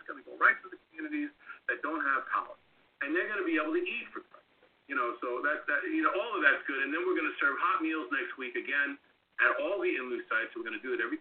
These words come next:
two weeks. It's also part of it. 'Cause again, we can't drop boxes. You know, we, we, we just, they don't, they don't even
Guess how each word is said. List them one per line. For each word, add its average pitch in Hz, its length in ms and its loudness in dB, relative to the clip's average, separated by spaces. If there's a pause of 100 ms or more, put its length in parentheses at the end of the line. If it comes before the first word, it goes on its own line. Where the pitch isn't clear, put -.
two 120 80 -10
weeks. 107 240 -2
It's - 160 -12
also 123 320 -6
part 98 160 -8
of - 80 -16
it. - 80 -20
'Cause - 160 -10
again, - 320 -4
we 294 160 -4
can't 180 320 -2
drop - 320 8
boxes. - 400 4 (720)
You 123 120 -4
know, - 80 -2
we, 147 160 -6
we, - 120 -10 (440)
we 277 80 -8
just, 311 160 -4 (160)
they - 40 -2
don't, - 280 -4
they - 80 -2
don't - 160 -2
even 196 160 -2